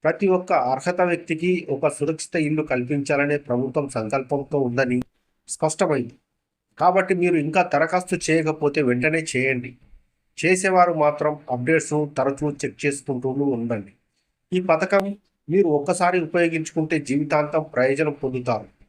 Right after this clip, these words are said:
మళ్ళీ ఇటువంటి అవకాశం రావడం కష్టమే. అందుకే ఇప్పటి నుంచే సన్నద్ధం కావాలి. మీరు మీ పేరుతో ఒక ఇంటి తలుపు తెరుచుకునే రోజు దగ్గరలోనే ఉందనిపిస్తోంది. ఈ రోజు మీ దరఖాస్తు రేపు మీ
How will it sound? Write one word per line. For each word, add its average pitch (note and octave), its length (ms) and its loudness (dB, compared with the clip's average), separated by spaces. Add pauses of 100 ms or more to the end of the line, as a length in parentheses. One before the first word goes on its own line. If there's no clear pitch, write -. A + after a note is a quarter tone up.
(320)
మళ్ళీ G#3 220 0
ఇటువంటి F#3 380 2
అవకాశం D#3+ 540 2
రావడం D3 340 4 (100)
కష్టమే. C3 440 0 (720)
అందుకే F#3 440 2
ఇప్పటి D#3 380 -2
నుంచే E3+ 260 0
సన్నద్ధం C#3+ 500 0
కావాలి. B2 480 2 (420)
మీరు F#3+ 340 2 (840)
మీ F#3+ 200 2
పేరుతో F#3 680 0 (100)
ఒక - 140 -6
ఇంటి D3 360 0
తలుపు D#3 340 0
తెరుచుకునే D3+ 540 0
రోజు C#3 280 2
దగ్గరలోనే C#3+ 760 2 (100)
ఉందనిపిస్తోంది. B2+ 960 0 (1120)
ఈ F3+ 120 4
రోజు F#3 280 4
మీ F3 220 2
దరఖాస్తు D3+ 840 0
రేపు C#3+ 240 0
మీ C#3 380 0